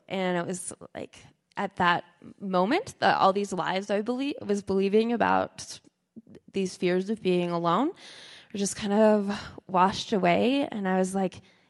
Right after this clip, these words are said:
"Yeah, these people that love me right now, they're always gonna love me.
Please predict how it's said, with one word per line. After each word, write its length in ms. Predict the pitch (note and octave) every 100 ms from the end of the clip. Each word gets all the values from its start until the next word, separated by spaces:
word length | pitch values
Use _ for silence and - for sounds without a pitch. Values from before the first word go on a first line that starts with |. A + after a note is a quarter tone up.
| _
"Yeah, 420 | - A#3 C#4 F#3+ -
these 160 | - A#3
people 380 | - B3+ D4+ D#4
that 120 | C4+
love 200 | F#3+ F#3+
me 160 | C#4+ D4+
right 240 | F#4 -
now, 180 | G#4 A#4 - _ - - - _ _ _
they're 160 | G#3+
always 320 | B2 D#3+ G#3 -
gonna 220 | F3+ F3
love 260 | E3 -
me. 380 | F#3+ F#3+ G3 -